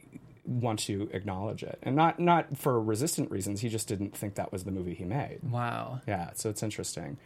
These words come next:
Speaker 2: So did that draw you to horror, the fact that there was a semblance of, like, L G B T Q representation in the movies?
Speaker 1: Well, I don't know if it did er, initially, but I think it goes back to what I said earlier. I think I recognized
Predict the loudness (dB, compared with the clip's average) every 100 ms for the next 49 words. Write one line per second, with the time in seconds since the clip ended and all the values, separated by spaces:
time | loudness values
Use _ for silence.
0 | -20 _ -20 -20 -20 _ 2 4 4 2
1 | 0 -2 0 0 0 0 2 4 4 4
2 | 2 2 0 0 0 0 0 -2 -2 -2
3 | -4 0 -2 0 -2 0 0 -2 -4 -16
4 | -4 -4 -2 2 2 2 4 4 2 -4
5 | -10 0 2 4 2 2 0 2 0 -2
6 | -4 -4 -2 -2 0 0 0 0 -2 0
7 | 0 0 0 2 2 -2 -4 -10 -14 -20
8 | -16 -16 -14 4 8 8 8 8 8 8
9 | 6 6 4 4 4 8 8 6 2 -6
10 | -6 -20 _ 4 6 8 8 6 6 6
11 | 2 -2 -8 -14 -14 -6 8 10 10 6
12 | 4 4 6 4 6 4 4 4 2 4
13 | 4 6 4 4 2 2 4 4 6 4
14 | 4 2 4 4 2 0